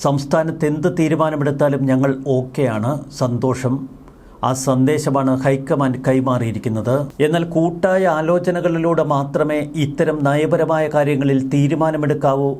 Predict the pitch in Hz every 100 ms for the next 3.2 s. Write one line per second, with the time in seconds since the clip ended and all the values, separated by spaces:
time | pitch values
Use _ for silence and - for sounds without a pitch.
0 | 147 131 135 131 131 135 139 147 147 139
1 | 135 - 139 139 160 151 147 143 127 135
2 | 139 135 135 135 135 127 123 123 120 120
3 | 127 135